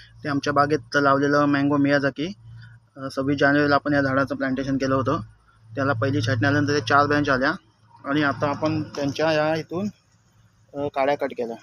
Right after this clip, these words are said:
अशा पद्धतीने एक, इथून एक केली, इथून एक केली दुसरी आणि एक इथून एक केली. अशा तीन काड्या कट केल्या आणि या काड्यांपासून आता आपण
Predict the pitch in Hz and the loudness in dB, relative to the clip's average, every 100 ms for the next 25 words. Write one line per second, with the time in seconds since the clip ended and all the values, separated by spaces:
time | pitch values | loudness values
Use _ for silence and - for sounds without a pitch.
0 | - 131 131 131 131 139 135 139 135 139 | -16 -14 -10 -8 -8 -6 -6 -4 -4 -6
1 | - _ _ _ _ _ _ _ 139 143 | -8 _ _ _ _ _ _ _ -4 -2
2 | 160 - _ _ _ - - 143 147 147 | -2 -8 _ _ _ -20 -12 -8 -6 -6
3 | 143 175 180 _ _ _ - - 143 139 | -6 -6 -10 _ _ _ -20 -12 -10 -6
4 | 147 139 147 147 175 - _ _ _ _ | -4 -4 -4 -4 -6 -6 _ _ _ _
5 | _ 139 147 160 - _ _ - - 156 | _ -6 -2 -2 -4 _ _ -20 -8 -4
6 | 147 131 117 - _ _ _ - - - | -4 -6 -10 -14 _ _ _ -20 -12 -6
7 | 151 170 165 160 160 165 160 160 156 196 | -4 -4 0 2 2 0 -2 0 2 2
8 | - - _ _ 143 143 156 147 156 156 | -2 -20 _ _ -4 0 2 2 2 2
9 | 156 151 151 151 160 160 | 0 0 0 -2 -4 -6